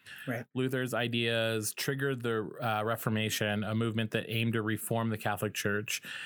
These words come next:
Speaker 2: But as a result, uh, Protestantism was created and different denominations of Christianity eventually began to form.
Speaker 1: Yeah, let's get into this. Okay,
Speaker 2: Okay.
Speaker 1: so when it came to the Protestant Reformation starting around fifteen seventeen, Martin Luther was the,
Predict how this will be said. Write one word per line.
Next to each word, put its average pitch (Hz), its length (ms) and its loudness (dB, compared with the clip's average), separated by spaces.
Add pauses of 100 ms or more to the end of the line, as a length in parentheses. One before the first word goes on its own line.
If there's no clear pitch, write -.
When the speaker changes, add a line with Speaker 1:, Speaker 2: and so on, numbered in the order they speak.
(240)
Speaker 2:
But 120 100 0
as 117 160 0
a 117 60 0
result, 113 600 0 (320)
uh, 107 400 2 (120)
Protestantism 104 1080 2
was 117 180 2
created 107 540 2
and 107 240 0
different 117 320 2
denominations 104 580 0
of 104 80 2
Christianity 104 760 0
eventually 98 480 0
began 98 300 0
to 95 80 0
form. 82 420 -2
Speaker 1:
Yeah, - 360 0
let's 190 180 2
get 254 220 0
into 240 200 2
this. 185 400 0
Okay, 143 180 -2
Speaker 2:
Okay. 127 120 2
Speaker 1:
so 135 380 0 (400)
when 180 120 2
it 180 80 0
came 226 220 2
to 226 100 0
the 180 80 0
Protestant 180 500 0
Reformation 156 600 0
starting 147 320 2
around 143 300 2
fifteen 151 340 0
seventeen, 147 440 2
Martin 202 220 0
Luther 185 280 0
was 160 180 0
the, 147 240 0